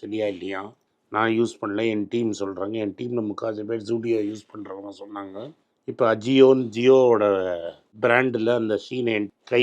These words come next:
வைக்க போறாங்க. So, என்ன ஆகுங்கிறத பார்க்கலாம்.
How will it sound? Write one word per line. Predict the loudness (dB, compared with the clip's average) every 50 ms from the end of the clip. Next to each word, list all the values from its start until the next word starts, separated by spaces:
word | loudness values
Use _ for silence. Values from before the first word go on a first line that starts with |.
| 4 2
வைக்க | 0 0 -2 -6 -6 -6
போறாங்க. | -6 -4 -4 -6 -6 -6 -6 -6 -6 -8 _ _ _ _ _ _ _ -6 0
So, | 2 2 4 4 2 0 -2 -4 -8 _ _ _ -8 -6 -4
என்ன | -2 0 0 0 0
ஆகுங்கிறத | 0 -2 -4 -4 -4 -4 -4 -4 -4 -4 -6 -4 -6
பார்க்கலாம். | -6 -6 -6 -8 -10 -10 -12